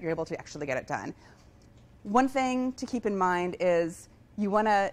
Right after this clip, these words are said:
if you have one item that you're doing, but that item takes three months,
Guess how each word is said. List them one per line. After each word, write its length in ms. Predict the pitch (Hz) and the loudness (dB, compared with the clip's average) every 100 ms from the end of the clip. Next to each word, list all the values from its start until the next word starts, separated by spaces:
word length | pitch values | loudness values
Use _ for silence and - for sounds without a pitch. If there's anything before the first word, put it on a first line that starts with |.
| - - - - | -8 -20 -10 -6
if 120 | 214 | -2
you 120 | 247 | 0
have 320 | 254 233 214 | 6 6 6
one 260 | 160 190 208 | 4 2 2
item 240 | 214 226 | 2 -2
that 100 | 220 | -4
you're 140 | 170 175 | -4 -2
doing, 240 | 185 214 | -2 -2
but 100 | 208 | -2
that 140 | 190 | -4
item 180 | 165 180 | -4 -4
takes 260 | 180 - - | -6 -8 -8
three 180 | 175 160 | -6 -2
months, 460 | 156 185 - - | -2 -4 -10 -18